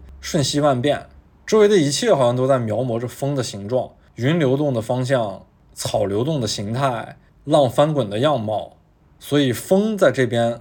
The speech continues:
变得是如此的具象。离开杰戈夫之后，开车就往东北走。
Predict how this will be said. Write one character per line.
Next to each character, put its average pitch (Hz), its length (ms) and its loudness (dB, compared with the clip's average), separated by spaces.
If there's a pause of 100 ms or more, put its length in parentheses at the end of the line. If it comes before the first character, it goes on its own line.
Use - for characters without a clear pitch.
(180)
变 170 160 2
得 117 80 -2
是 127 120 -4
如 117 180 -4
此 - 160 -10
的 95 120 -12
具 139 280 -6
象。 110 220 -8 (500)
离 123 140 0
开 160 180 4
杰 156 160 2
戈 147 100 2
夫 151 140 -2
之 147 140 -4
后， 131 280 2
开 135 200 0
车 143 160 -2
就 139 80 -2
往 110 160 -2
东 143 180 -4
北 110 160 -2
走。 - 260 -10